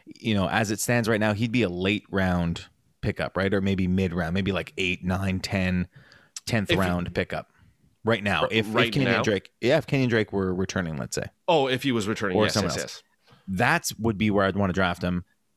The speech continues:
Speaker 1: having, like, the, the back knowledge being like, "No, Kenyon Drake's leaving."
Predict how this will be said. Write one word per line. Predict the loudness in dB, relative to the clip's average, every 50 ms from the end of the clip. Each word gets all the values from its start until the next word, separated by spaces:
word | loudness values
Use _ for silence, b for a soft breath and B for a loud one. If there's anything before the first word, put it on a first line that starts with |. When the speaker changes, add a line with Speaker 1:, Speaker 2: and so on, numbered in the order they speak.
| _
Speaker 1:
having, | -4 -2 -2 0 0 2 2
like, | 0 0 0
the, | 0 -2 -2 -2 -4 -8 _ -6
the | -6 -6 -2
back | 0 0 0 0 0 -2
knowledge | 0 2 2 0 0 0
being | -2 0
like, | 0 0 0
"No, | -2 -2 -2
Kenyon | -2 -2 -2 0
Drake's | 0 -2 -2 -2 -2
leaving." | -2 -2 -2 -4 -6